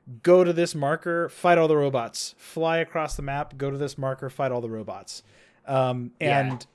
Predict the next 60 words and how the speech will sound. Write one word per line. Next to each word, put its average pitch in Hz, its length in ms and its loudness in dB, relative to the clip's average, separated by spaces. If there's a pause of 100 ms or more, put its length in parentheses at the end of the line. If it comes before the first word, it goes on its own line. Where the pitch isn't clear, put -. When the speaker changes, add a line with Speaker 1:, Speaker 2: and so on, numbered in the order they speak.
(160)
Speaker 1:
and, 151 240 2
like, 139 160 0
with 135 140 -8
the 120 80 -8
co-op 156 440 2
and 135 120 -2
everything, 139 580 -8
everything 151 440 -6
there, 139 300 2
I 131 140 -4
just 135 220 -10
kept - 220 -6
thinking, 151 420 -8
I'm 127 120 -6
like, 120 280 -10 (460)
like 156 220 -2
you 165 60 -2
said, 139 340 0
I 135 80 -4
wanna 160 220 -2
fix - 260 -8
this 151 220 -8
game. 123 400 -6
And 135 120 -8
then 143 80 -6
I, 139 100 -6
a-, 147 240 -8
at 139 100 -8
the 135 80 -8
time 151 300 -4
when 135 80 -2
I 131 60 -2
was 120 120 -6
playing 147 260 -4
it, 131 100 -4
I 127 80 -2
go, 120 320 -4
"I'm 160 120 -8
just 202 140 -10
gonna 226 120 -6
go 214 80 -2
play 190 160 -4
Monster 156 300 -4
Hunter 151 160 -4
World, 117 480 -6
'cause 120 280 -8
Speaker 2:
Yeah. 170 200 0 (180)
Speaker 1:
I 185 140 4
can 196 100 2
do 180 80 4
those 165 180 2
fights 151 240 -2
a 139 40 -10
thousand 143 340 -2
times 135 460 -2
and 123 100 -8
still 127 200 -4
have 120 180 -8
fun. 127 320 -6
And, 113 240 -10